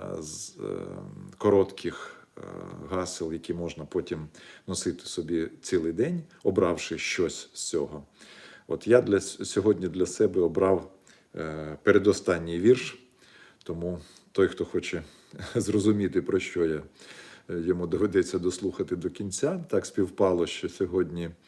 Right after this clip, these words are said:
Михайлове чудо, е, День ангела,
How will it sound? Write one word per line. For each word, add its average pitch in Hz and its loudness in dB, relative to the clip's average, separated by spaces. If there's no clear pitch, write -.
Михайлове 90 2
чудо, 135 4
е, 85 -8
День 104 4
ангела, 82 -2